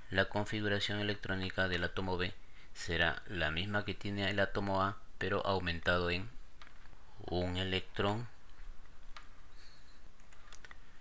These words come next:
y dos electrones. Este último electrón pertenecerá al cuatro S.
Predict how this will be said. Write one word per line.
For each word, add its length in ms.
y 240
dos 400
electrones. 880
Este 300
último 340
electrón 400
pertenecerá 760
al 480
cuatro 600
S. 320